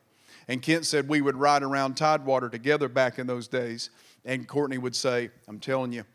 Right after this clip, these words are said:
when we get to two thousand, here's what I'm seeing building. And we get to five thousand, this is what I see we're gonna do." And Kent said I would be like,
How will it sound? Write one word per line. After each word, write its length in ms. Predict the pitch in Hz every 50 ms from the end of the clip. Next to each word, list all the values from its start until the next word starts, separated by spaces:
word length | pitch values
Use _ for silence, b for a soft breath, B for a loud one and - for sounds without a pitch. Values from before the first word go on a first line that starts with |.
| _ _ _ -
when 140 | 123 120
we 100 | 120 127
get 240 | 120 127 131 123 - -
to 80 | -
two 260 | - - - 139 127
thousand, 540 | - - 131 131 131 135 135 127 131 127 127 - _ _
here's 240 | - 135 135 120 -
what 120 | 123 117 117
I'm 100 | 113 107
seeing 380 | - - 127 123 117 110 101 - -
building. 380 | 123 131 120 117 110 110 - - _ _ _ _ _ _ _ _ _ _ _ _ _ _ _ _ _ _ _ _ _ _ _ _ _ - -
And 80 | - 127
we 120 | 123 127
get 220 | 123 143 151 147 -
to 80 | 139
five 340 | 117 - 139 135 135 143 143
thousand, 520 | - 139 139 139 135 139 135 131 131 135 131 _ _ _ _
this 160 | - 131 - -
is 120 | - -
what 140 | 131 127 123
I 40 | 117
see 220 | - - 139 127
we're 100 | 117 120
gonna 200 | 117 117 113 113
do." 280 | 110 110 - 95 - - _ _ _ _ _ _ _ _ _ _ _ _ _ _ _ _ _ _ _ _ _ _ -
And 120 | 110 110 -
Kent 220 | - 160 170 139
said 220 | - - 143 127
I 100 | 123 123
would 200 | 127 131 127 117
be 140 | 123 127 120
like, 280 | 117 117 110 107 107